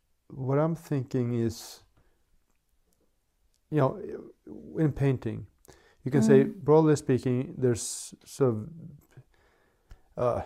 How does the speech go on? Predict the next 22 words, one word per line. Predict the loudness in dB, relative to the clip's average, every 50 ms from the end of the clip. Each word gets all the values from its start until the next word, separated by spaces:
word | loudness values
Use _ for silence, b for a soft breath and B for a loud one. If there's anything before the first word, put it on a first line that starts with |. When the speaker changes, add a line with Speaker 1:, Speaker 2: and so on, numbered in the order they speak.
| -10 -10
Speaker 1:
it's | -6 -2
a | 2
bit | 4 6 6
exaggerated, | 6 6 6 6 4 4 4 2 4 4 2 2
you | 2 0 -2
could | -2 -2 -6 -6
say, | -2 0 0
of | 0 0 0
course, | -2 -2 0
but | 0 -2 -4 -4 B B B B B B -4
broadly | 4 6 8 10 8 8
speaking, | 6 2 0 2 4 4
it's, | 4 2 2 -4 -6
it's | -4 -4 -4 -4
sort | -2 0 0 0
of | 0 -2 -10 -16 -14 -12 -12 -8 -4 -2
before | -2 -2 0 2 4 6 6 6
and | 4 4
after | 0 0 -2 -2 -2 -2
the | 0
Industrial | 0 0 -2 -2 -2 -4 -4 -2 -2 -4 -2 -2
Revolution. | -2 -2 -2 -2 -2 -2 -2 -4 -4 -8 -10 -14 -14